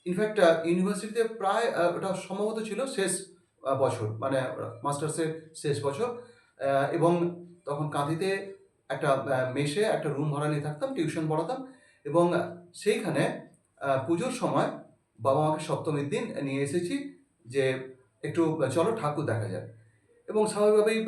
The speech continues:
ঠাকুর দেখতে বেরিয়ে খাওয়া দাওয়ার প্রসঙ্গ তো আসেই,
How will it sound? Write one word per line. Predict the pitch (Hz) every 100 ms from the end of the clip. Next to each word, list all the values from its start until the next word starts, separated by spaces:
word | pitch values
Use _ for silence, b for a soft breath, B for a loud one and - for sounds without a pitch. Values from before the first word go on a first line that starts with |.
| -
ঠাকুর | 165 170
দেখতে | 180 185 202
বেরিয়ে | 185 185
খাওয়া | - 175 175
দাওয়ার | 180 180
প্রসঙ্গ | 175 180 180
তো | 175 185
আসেই, | - 143 202 -